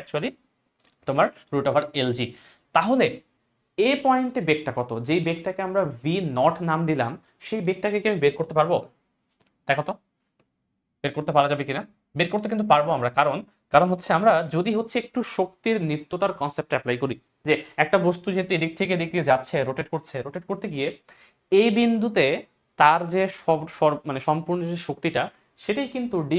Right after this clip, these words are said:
বিন্দু টোটাল শক্তির সমান হওয়া উচিত, কারণ শক্তি তো নষ্ট হবে না, যান্ত্রিক শক্তি শুধুমাত্র রূপটা চেঞ্জ করবে। এ থেকে ডি তে যা-, যাওয়ার ক্ষেত্রে কিছু পরিমাণ গতিশক্তি হচ্ছে স্থিতিশক্তি রূপে জমা হবে, কারণ সে একটু উচ্চতায় উঠছে, তার মানে স্থিতিশক্তি থেকে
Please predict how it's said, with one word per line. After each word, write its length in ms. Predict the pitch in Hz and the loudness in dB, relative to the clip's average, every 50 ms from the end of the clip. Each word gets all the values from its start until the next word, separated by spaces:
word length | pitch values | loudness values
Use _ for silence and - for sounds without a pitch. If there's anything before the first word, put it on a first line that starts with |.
| 190 170 | 0 0
বিন্দু 180 | 190 196 190 185 - | -2 -2 -2 -2 0
টোটাল 180 | 175 180 180 180 | 0 0 0 0
শক্তির 260 | - 180 180 - 175 170 - | -4 -4 -4 -4 -4 -2 -2
সমান 200 | - 170 165 165 156 | 0 0 0 0 -2
হওয়া 140 | 160 160 156 156 | -2 -2 -4 -4
উচিত, 140 | - 214 - _ _ _ | -8 -12 -16 _ _ _
কারণ 140 | - 180 196 196 - | -4 -4 -4 -2 -4
শক্তি 220 | 190 180 - - 202 196 | -4 -4 -2 -4 -4 -2
তো 40 | 196 175 | -2 -4
নষ্ট 140 | 160 - - 175 175 | -4 -2 -4 -4 -2
হবে 100 | 170 165 | -2 -4
না, 40 | 123 117 | -2 -2
যান্ত্রিক 260 | 123 127 127 - 165 170 | -2 -2 -2 -4 -6 -6
শক্তি 140 | - 165 180 175 | -6 -6 -6 -4
শুধুমাত্র 300 | 180 170 180 180 175 175 214 277 - - - _ _ - 156 156 | -2 -2 -2 -4 -4 -4 -6 -8 -8 -10 -18 _ _ -4 0 0
রূপটা 260 | 214 226 220 - 233 214 | 0 0 2 0 0 0
চেঞ্জ 160 | - 180 170 170 175 - | 0 -2 -2 -4 -4 -4
করবে। 180 | 151 120 123 - _ _ _ _ _ - 175 | -4 -4 -4 -6 _ _ _ _ _ 2 2
এ 20 | 180 180 - | 2 2 0
থেকে 160 | 226 220 226 175 143 | -2 -2 -2 -2 0
ডি 80 | 175 175 185 | -2 -2 0
তে 60 | 196 196 165 | -2 -2 -2
যা-, 120 | - - - 139 | -4 -6 0 2
যাওয়ার 180 | 147 147 151 147 170 | 4 4 4 2 0
ক্ষেত্রে 260 | 160 - - - 214 302 - _ _ _ _ _ _ | -4 -4 -2 -2 -2 -2 -2 _ _ _ _ _ _
কিছু 140 | 254 247 285 262 262 | -2 0 2 2 2
পরিমাণ 200 | 247 226 220 214 196 185 | 2 2 0 0 -2 -2
গতিশক্তি 400 | 170 165 170 175 180 170 - - 175 | -2 -4 -6 -8 -8 -6 -6 -4 -4
হচ্ছে 180 | 165 165 - 214 190 - | -4 -4 -4 -6 -6 -4
স্থিতিশক্তি 420 | - 226 202 226 226 214 180 - 180 | -4 -4 -2 -2 -4 -4 -4 -2 -4
রূপে 180 | 170 165 170 151 | -2 -2 0 0
জমা 160 | 139 131 131 135 | 2 2 2 0
হবে, 120 | 147 147 165 - | -2 -4 -4 -4
কারণ 140 | 147 143 151 151 | -4 -4 -2 -4
সে 60 | 180 185 | -4 -6
একটু 120 | 185 190 202 190 | -4 -4 -4 -4
উচ্চতায় 300 | 180 185 185 180 175 151 135 | -4 -4 -4 -4 -2 -4 -4
উঠছে, 200 | 127 - - - - - _ _ _ _ _ _ | -4 -6 -6 -8 -8 -8 _ _ _ _ _ _
তার 100 | 151 151 160 | 0 2 2
মানে 120 | 170 226 - - _ _ _ _ _ - 165 - | 0 -2 -4 -6 _ _ _ _ _ -18 -12 -8
স্থিতিশক্তি 400 | - 190 220 226 226 196 - 208 220 | -4 -2 0 0 0 -2 0 -2 -2
থেকে 160 | - - | -2 -4